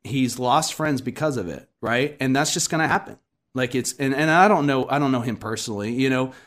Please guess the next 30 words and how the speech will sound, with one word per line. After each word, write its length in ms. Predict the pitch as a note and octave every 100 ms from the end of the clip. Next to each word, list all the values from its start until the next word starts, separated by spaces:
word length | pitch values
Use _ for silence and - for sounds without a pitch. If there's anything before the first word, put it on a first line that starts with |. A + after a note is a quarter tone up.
| _ -
so 100 | D3
I 60 |
don't 100 | D3
know 100 | C3+
everything 420 | B2 B2 A#2+ A#2+
in 220 | A#2 B2+ A#2+
his 140 | G2+
life 240 | G#2 G#2 B2
or 60 |
anything 220 | A2+ A2+
like 180 | G#2 F#2+
that. 340 | C#3+ C#3+ - A#2+
But 100 | B2
it's 120 | A#2
just 160 | C3 C#3
like, 160 | A#2
you 100 | C3+ B2+
see 340 | - D3 F#3+
that 240 | C#3 F2
as 140 | A#2+ -
soon 160 | C3 C#3+
as 100 | C#3+
people 240 | D3 C#3+
start 260 | - B2+ G#2
drawing 340 | B2 B2 A#2
lines, 480 | A#2+ C#3 A2+ G2+ G2+ - _ _ _ B2+
they 260 | D3 D3
start 320 | C#3+ D#3 C#3
losing 360 | A#2+ B2 A#2+ A2+
opportunities, 840 | A2 G#2+ G2 C#3 E3 A#2 F#2+ G#2